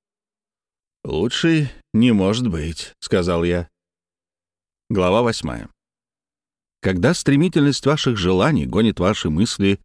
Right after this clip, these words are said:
в девяносто раз скорее, нежели движется ваша повозка, горе тогда истине, и горе повозки со всем её оснащением, из какого бы материала она ни была сделана,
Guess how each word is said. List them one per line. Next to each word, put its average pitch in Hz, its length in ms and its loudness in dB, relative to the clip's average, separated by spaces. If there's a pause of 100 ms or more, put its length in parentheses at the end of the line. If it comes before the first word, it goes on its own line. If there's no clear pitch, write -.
(140)
в 117 60 0
девяносто 101 540 0
раз 90 180 -4
скорее, 127 560 -2
нежели 143 400 0
движется 117 800 0
ваша 117 420 0
повозка, 107 520 -2 (920)
горе 143 380 4
тогда 208 280 2
истине, 202 580 0 (640)
и 110 80 4
горе 107 320 4
повозки 143 560 0 (160)
со 104 240 2
всем 95 300 0
её 98 200 2
оснащением, 85 800 -4 (320)
из 143 100 -4
какого 82 380 0
бы 78 140 -2
материала 85 560 0
она 90 160 0
ни 90 100 2
была 87 240 0
сделана, 131 480 0